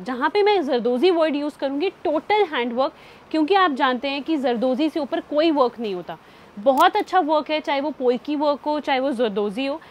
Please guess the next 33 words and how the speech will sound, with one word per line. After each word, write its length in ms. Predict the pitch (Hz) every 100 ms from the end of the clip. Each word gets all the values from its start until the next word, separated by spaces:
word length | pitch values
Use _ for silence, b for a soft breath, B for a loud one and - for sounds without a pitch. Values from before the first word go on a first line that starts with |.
| B 240
जितने 320 | 330 359 453
भी 120 | 453
designers 540 | 349 277 254 277 311
हैं 140 | 220 180 B B 349
वो 80 |
यही 360 | 339 277 294 392
work 320 | 349 330 -
use 200 | 320 285
करते 240 | 320 247 302
हैं, 60 | 320
लेकिन 200 | 359 311
इनसे 340 | 311 294 370
ऊपर 240 | 320 370 -
कोई 200 | 302 302
work 260 | 277 226 -
नहीं 120 | 196
है। 100 | 185 -
तो 60 | 294
मैं 100 | 294
आपको 160 | 311
एक 140 | 330 269
नज़र 320 | 240 240 302
कराती 380 | 294 247 196 233
हूँ। 120 | 320 B B B -
इन 160 | 381 381
लहंगों 380 | 392 339 349 339
का 120 | 381
जो 160 | 392
घेरा 400 | 311 220 240 247
होता 200 | 311 302
है 40 | 339
वो 60 |
बिल्कुल 260 | 285 285